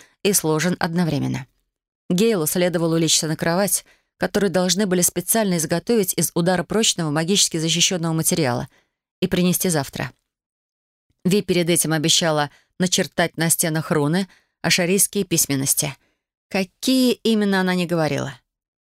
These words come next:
"Все равно не поймешь, но смысл в том, что они будут усиливать твою магию и блокировать инквизиторские печати.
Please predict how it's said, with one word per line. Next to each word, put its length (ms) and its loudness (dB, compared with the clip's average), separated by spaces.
"Все 140 2
равно 180 2
не 120 2
поймешь, 440 0
но 100 2
смысл 360 0
в 80 -6
том, 180 0
что 180 0
они 140 0
будут 240 0
усиливать 400 0
твою 220 2
магию 400 0
и 60 2
блокировать 600 2
инквизиторские 640 0
печати. 480 -2